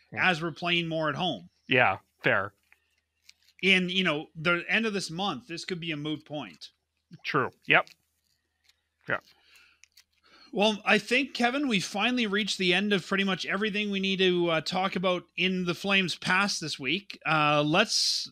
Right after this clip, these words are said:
Speaker 2: let's do, Matt and I, you've been on the show. We do our weekly predictions. So with Matt not here, I'll let you predict for him,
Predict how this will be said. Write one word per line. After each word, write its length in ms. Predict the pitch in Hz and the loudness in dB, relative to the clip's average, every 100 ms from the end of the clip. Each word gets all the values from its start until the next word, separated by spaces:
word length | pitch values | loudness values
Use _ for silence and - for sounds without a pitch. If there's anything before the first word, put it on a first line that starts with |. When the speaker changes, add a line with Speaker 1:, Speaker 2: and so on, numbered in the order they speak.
| - | -6
Speaker 2:
let's 300 | 160 202 - | -2 0 0
do, 340 | 226 233 220 | 0 0 0
Matt 300 | 170 175 202 | 2 4 6
and 100 | 208 | 4
I, 120 | 196 190 | 2 4
you've 240 | 180 202 | 2 0
been 100 | 190 | -2
on 100 | 180 | -2
the 80 | 156 | -2
show. 220 | - 151 | 0 0
We 160 | 175 196 | 0 0
do 120 | 190 | 0
our 120 | 170 | 0
weekly 320 | 175 185 208 | 0 0 -2
predictions. 680 | - 165 190 - 117 143 - | -4 -2 -2 -2 -6 -6 -4
So 140 | 175 | -2
with 160 | 165 147 | -2 2
Matt 260 | 165 208 | 4 4
not 200 | 185 175 | 4 0
here, 200 | 139 143 | 2 0
I'll 120 | 151 165 | 0 -2
let 200 | 170 196 | -4 -6
you 100 | 196 | -6
predict 300 | 190 185 - | -4 -4 -6
for 140 | 156 | -8
him, 320 | 151 233 320 | -4 -4 -6